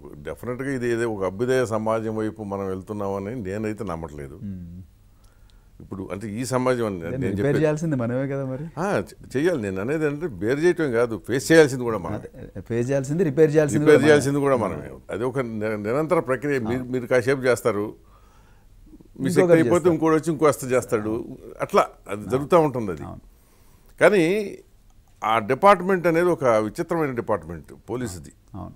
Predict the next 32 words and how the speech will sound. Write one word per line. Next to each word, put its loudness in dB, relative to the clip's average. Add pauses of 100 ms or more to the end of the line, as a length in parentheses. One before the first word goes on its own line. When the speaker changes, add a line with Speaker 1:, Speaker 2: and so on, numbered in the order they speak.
Speaker 1:
విపరీతమైన -4 (560)
అధికారం. -6 (300)
Speaker 2:
అవును. -18 (500)
విపరీతమైన 2 (140)
ప్రెషర్ 2
కూడా 0
ఉంటుంది, -2
Speaker 1:
అది 0
Speaker 2:
టెన్షన్ 0
Speaker 1:
ఏమో 0
Speaker 2:
ఉంటుంది. 0
Speaker 1:
మీకు -4
Speaker 2:
అవును. -2
Speaker 1:
వ్యక్తిగా 2
మీకు 0
Speaker 2:
అవును, -4
Speaker 1:
సమస్య. -6 (180)
Speaker 2:
అవును. -16
Speaker 1:
మీకు -8
సంబంధించింది -6
అది. -16 (280)
చేసేవాడికి -2
ఉంటుంది, -8
చేయనాడికి -4
ఉండదు -6
అనుకోండి, -10
Speaker 2:
అవును. -8
Speaker 1:
అది -6
వేరే -6
విషయం. -12
Speaker 2:
అవును. -14 (640)
Speaker 1:
కానీ 0